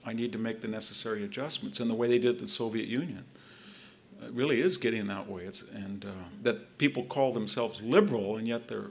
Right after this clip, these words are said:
not very liberal at all, is ironic. But I, I know so many people in the academic world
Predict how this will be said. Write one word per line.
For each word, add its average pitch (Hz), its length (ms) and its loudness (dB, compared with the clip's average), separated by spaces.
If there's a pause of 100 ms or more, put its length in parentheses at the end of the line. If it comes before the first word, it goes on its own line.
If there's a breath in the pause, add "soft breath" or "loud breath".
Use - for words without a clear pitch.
(100)
not 120 240 -4
very 110 180 -2
liberal 110 340 -6
at 101 40 -6
all, 117 240 -6
is 104 140 -8
ironic. 110 560 -6
But - 140 -10 (580 loud breath)
I, 117 240 2
I 117 100 4
know 120 160 4
so 147 220 2
many 143 160 2
people 131 260 0
in 113 80 0
the 113 60 -2
academic 113 580 -2
world 113 400 -2